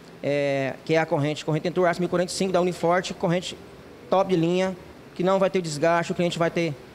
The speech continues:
um sucesso aí na, na, na pilotagem boa. É, as pessoas talvez, tipo assim, não, não cuidam de uma lubrificação correta, é, deixa a corrente muito frouxa, acontece, ela dá, dá um desgaste rápido no, no, no, no, no kit de transmissão. Então tem que manter ela sempre esticada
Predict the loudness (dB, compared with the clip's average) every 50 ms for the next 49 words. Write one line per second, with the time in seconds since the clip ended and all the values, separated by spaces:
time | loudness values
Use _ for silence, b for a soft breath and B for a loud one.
0 | -14 -6 -6 -4 -2 -2 -2 0 2 2 2 2 2 0 2 2 2 0 0 0
1 | 0 -2 -2 -4 -6 -8 -10 -14 -16 -12 -8 -6 -2 0 0 2 2 2 2 2
2 | 0 2 2 4 4 6 4 4 2 -2 -4 B B B B B B B B 2
3 | 2 2 2 0 -2 0 0 0 2 2 0 0 0 -2 -2 0 0 2 2 2
4 | 2 2 0 0 0 0 0 0 0 0 0 2 2 4 4 4 2 2 0 -2
5 | -2 -2 0 0 0 0 2 2 2 4 4 4 4 2 2 2 0 0 0 -2
6 | B B B B B B 0 2 4 4 4 4 4 2 0 0 0 0 0 0
7 | -2 -2 0 -2 -2 -2 -2 -4 -4 -4 -2 0 2 2 4 2 2 0 -2 -2
8 | -2 -2 -2 -2 -2 0 0 2 2 2 2 2 2 0 -2 -2 -4 0 2 2
9 | 2 4 2 0 -2 -4 -6 -6 -8 -12 -18 -18 -18 -16 -16 -16 -14 -12 -10 -4
10 | -2 0 0 0 0 0 0 2 2 2 0 0 0 0 0 0 0 0 -2 -2
11 | -2 -2 -2 -2 -2 -2 -2 0 0 0 0 0 0 0 0 0 0 -2 B B
12 | B B B B -2 0 0 2 2 2 2 2 2 2 4 4 4 2 2 2
13 | 0 0 0 0 -2 -2 -4 -2 0 2 2 4 2 2 2 2 0 0 -2